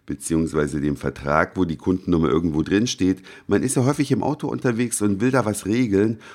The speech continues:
Und früher konnte man dann ja sagen, weil man sein Geburtsdatum wusste oder auch die Kontonummer des Kontos, von dem die Gebühren eingezogen werden, kam man da ja immer noch ein Stück weiter. Aber heute ist es super strikt und man braucht immer diese Kundennummer.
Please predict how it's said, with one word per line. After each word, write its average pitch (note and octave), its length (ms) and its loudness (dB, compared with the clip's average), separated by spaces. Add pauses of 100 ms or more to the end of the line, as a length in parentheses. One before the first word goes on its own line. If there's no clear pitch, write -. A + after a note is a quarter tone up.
Und G#2 180 4
früher D3 360 4
konnte B2+ 360 -2
man A2+ 260 2
dann A2 160 2
ja G2 120 4
sagen, G2+ 640 4
weil D#2 140 0
man D2+ 160 2
sein C#2+ 180 -2
Geburtsdatum E2+ 720 0
wusste D#2+ 500 2
oder C#2 280 -2
auch - 140 -4
die D2 120 -8
Kontonummer F2 560 2
des D#2 220 -4
Kontos, F#2 400 -2
von D#2+ 200 -2
dem D#2 220 0 (320)
die E2 80 -8
Gebühren E2 280 2
eingezogen G2 640 0
werden, F2+ 320 4 (200)
kam B2+ 240 -2
man C#3 140 2
da B2 80 -2
ja A2 140 0
immer A#2+ 300 0
noch A2 200 -2
ein G#2 80 -2
Stück - 340 -4
weiter. F2+ 540 0 (300)
Aber F2 260 0
heute F2+ 460 2 (240)
ist G2 240 2
es - 240 -2
super B2+ 500 0
strikt - 540 -4
und F#2+ 260 0
man D#2 180 0
braucht D2+ 340 -4 (180)
immer E2+ 320 0 (160)
diese D2+ 300 -6
Kundennummer. C2 760 -4